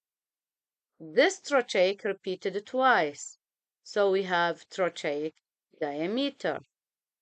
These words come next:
Twinkle, twinkle, little star. Twinkle, twinkle, little star. So in a trochee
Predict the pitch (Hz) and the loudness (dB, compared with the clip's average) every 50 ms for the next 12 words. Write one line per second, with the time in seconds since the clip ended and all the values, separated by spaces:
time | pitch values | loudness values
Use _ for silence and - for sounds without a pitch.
0 | _ _ _ _ _ _ _ _ _ _ _ _ - - 240 262 240 240 247 240 | _ _ _ _ _ _ _ _ _ _ _ _ -2 2 4 4 4 4 0 -6
1 | - - - 240 233 233 240 - _ _ _ _ _ _ _ _ _ _ _ _ | -6 -4 -2 -2 -2 -2 -4 -10 _ _ _ _ _ _ _ _ _ _ _ _
2 | _ - - 240 254 233 226 220 214 - - - 226 220 214 214 214 _ _ _ | _ -6 -2 0 2 2 0 -2 -6 -10 -6 -4 -2 -2 -2 -4 -8 _ _ _
3 | _ _ _ _ _ _ _ _ - 190 196 202 220 220 220 220 - 208 196 196 | _ _ _ _ _ _ _ _ -10 -8 0 4 4 4 4 2 -4 -10 -10 -10
4 | 190 - _ _ _ _ _ - - - - - _ - 254 196 165 139 - - | -12 -16 _ _ _ _ _ -14 -10 -10 -10 -8 _ 0 2 2 2 0 -4 -10
5 | _ _ _ _ _ _ _ _ _ _ _ _ _ _ _ _ _ _ _ _ | _ _ _ _ _ _ _ _ _ _ _ _ _ _ _ _ _ _ _ _
6 | _ - - 247 262 240 240 233 226 220 - - 233 226 226 226 220 _ _ _ | _ -6 0 0 0 2 0 -4 -8 -8 -4 -2 -2 -2 -2 -4 -8 _ _ _
7 | _ _ _ _ - - 233 226 214 208 208 196 - - - 208 202 202 202 - | _ _ _ _ -4 -2 0 0 0 -2 -4 -8 -10 -8 -6 -4 -4 -6 -6 -10
8 | _ _ _ _ _ _ _ - 196 214 214 208 196 196 - - 185 180 180 180 | _ _ _ _ _ _ _ -2 2 4 4 4 2 2 -4 -8 -8 -8 -8 -10
9 | - _ _ _ _ - - - - _ - 294 247 214 175 147 - - _ _ | -16 _ _ _ _ -14 -14 -14 -14 _ 0 2 2 4 2 0 -2 -10 _ _
10 | _ _ _ _ _ _ _ _ _ _ _ - - - 208 190 196 190 185 - | _ _ _ _ _ _ _ _ _ _ _ -14 -6 -2 0 2 2 2 0 -4
11 | _ _ _ _ _ _ _ _ _ _ _ _ _ _ _ _ _ _ _ _ | _ _ _ _ _ _ _ _ _ _ _ _ _ _ _ _ _ _ _ _
12 | - - 262 320 403 403 - 415 370 349 - - - - 269 202 156 147 151 196 | -2 2 4 4 2 2 2 2 2 2 0 -2 -4 -2 0 0 2 0 0 -4